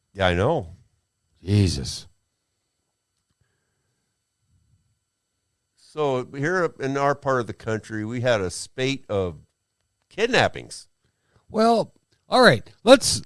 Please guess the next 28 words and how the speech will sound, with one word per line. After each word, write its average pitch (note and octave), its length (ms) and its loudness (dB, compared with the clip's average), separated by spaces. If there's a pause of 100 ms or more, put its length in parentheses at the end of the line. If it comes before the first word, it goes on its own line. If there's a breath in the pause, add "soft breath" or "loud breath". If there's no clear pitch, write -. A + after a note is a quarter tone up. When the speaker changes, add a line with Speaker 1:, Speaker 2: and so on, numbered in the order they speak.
(140)
Speaker 2:
I F#3 160 10
wanted G#3 320 10
to C#3+ 60 8
bring B2+ 240 10
this A2 260 2
up. F#2 280 2 (520)
Let's, - 440 4
uh, D#3 280 6 (100)
discuss C#3 760 4
the B2 160 -2
term A2+ 720 0 (180)
kidnapping, E2 880 0
or A#2 140 2
the, G2+ 240 4 (140)
yeah, G#2+ 260 -2
the, E2 180 -4 (360)
the A2+ 60 -4
word. F#2 460 2 (1800)
Doesn't G3+ 280 4
Speaker 1:
Okay. B3 60 4
Speaker 2:
it G#3+ 120 2
mean, F#3+ 400 6
like, D#3 360 2
like C#3+ 160 4
a C#3+ 60 4
child? C#3 600 2 (520)
Kidnapping. G2+ 680 2 (220)
Speaker 1:
Right. F2+ 380 -4